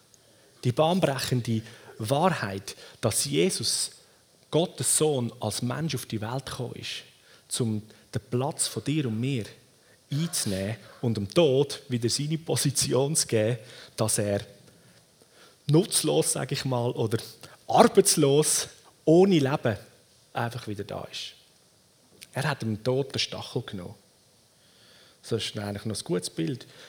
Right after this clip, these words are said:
Ein Bienchen oder ein Wespe ohne Stachel. Du musst keine Angst haben, oder? Das kann rumfliegen so. Das kann dich ja gar nicht stechen.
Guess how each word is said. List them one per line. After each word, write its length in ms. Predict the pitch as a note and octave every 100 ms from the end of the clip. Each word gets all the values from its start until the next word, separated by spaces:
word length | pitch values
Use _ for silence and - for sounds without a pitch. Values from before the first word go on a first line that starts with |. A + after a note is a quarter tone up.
| -
Ein 140 | - B2+ -
Bienchen 340 | C#3+ F#3+ G#3 B2+
oder 140 | A#2
ein 120 | A2
Wespe 400 | B2+ D#3 - C3
ohne 220 | B2+ D3 C#3+
Stachel. 460 | - E3+ - -
Du 640 | G#2 - _ _ _ _
musst 140 | G#2+ -
keine 160 | E3+
Angst 240 | G3+ A#3+ -
haben, 80 | D3+
oder? 140 | E3+
Das 180 | C3 -
kann 100 | B2
rumfliegen 480 | D3 C3 C3 C3 B2+
so. 120 | B2+ - - F#4 - _ _ - - -
Das 180 | - -
kann 100 | B2+
dich 80 | C3
ja 60 | B2
gar 180 | B2
nicht 180 | A#2+ A#2
stechen. 420 | - G#3+ - -